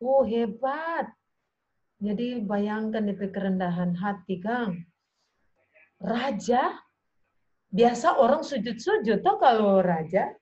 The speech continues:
Sekarang dia yang sujud pada Daniel. Karena dia punya rasa syukur, D P misteri boleh dinyatakan oleh Daniel. Kok dia tak langsung bilang pada Daniel,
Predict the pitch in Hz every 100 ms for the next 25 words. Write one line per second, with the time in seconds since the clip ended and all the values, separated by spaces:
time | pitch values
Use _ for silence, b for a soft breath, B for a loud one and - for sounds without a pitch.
0 | _ _ _ _ _ _ - 269 370 403
1 | 440 277 302 302 294 254 254 - 359 370
2 | 262 262 - 208 196 196 185 180 170 151
3 | 143 147 _ _ _ _ - 208 226 240
4 | 214 220 208 - 226 214 208 190 196 190
5 | 220 208 - 311 370 370 - 330 311 302
6 | 302 302 - B B B 196 214 208 220
7 | 202 202 196 - _ 285 285 262 247 233
8 | 233 - _ - 180 196 196 185 180 170
9 | 165 - 202 - 175 - 170 156 156 151
10 | 147 143 - _ _ _ _ _ - 349
11 | 330 285 254 254 226 226 226 240 220 208
12 | 214 202 190 190 180 175 175 180